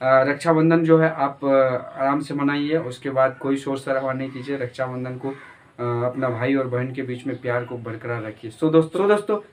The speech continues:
वीडियो अच्छा लगे तो वीडियो को like, एक like जरूर कर देना और चैनल पे नए हो तो subscribe कर देना, साथ ही bell icon press कर देना ताकि आने वाले वीडियो का notification आप तक जा सके। So दोस्तों, आज के लिए इतना ही।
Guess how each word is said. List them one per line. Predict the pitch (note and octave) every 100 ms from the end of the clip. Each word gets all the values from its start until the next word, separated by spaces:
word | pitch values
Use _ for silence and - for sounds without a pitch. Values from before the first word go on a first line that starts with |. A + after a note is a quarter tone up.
| -
वीडियो | D3 F3+
अच्छा | E3+ F3
लगे | F3 E3+
तो |
वीडियो | E3 D#3+ E3
को | D#3
like, | C#3+ D#3 D#3
एक | D3+ D3+
like | D3
जरूर | C#3 D3+
कर | C#3+ D3
देना | C#3+
और | C#3+ C3+
चैनल | C#3+ C#3+
पे | C#3+
नए | C#3
हो | C#3
तो | C3+
subscribe | C3+ C3 - D#3+
कर | D#3+ C#3
देना, | C#3 C#3 C#3 _ _
साथ | D3+ D3+
ही |
bell | C#3 C#3
icon | C#3 C3+ C3
press | B2+
कर | -
देना | B2 B2
ताकि | B2 A#2+
आने | A#2 C3 C#3
वाले | C3 B2
वीडियो | A#2 A#2+
का | A#2+
notification | A#2+ A#2+ A#2 A#2
आप | A2+
तक | - E3+ C3
जा | A#2+ A2
सके। | A2+ G#2+
So | - _ _ F#3+
दोस्तों, | A#3 A#3+
आज | A3 G#3
के | G#3
लिए | F#3+
इतना | F#3+ F3+
ही। | F#3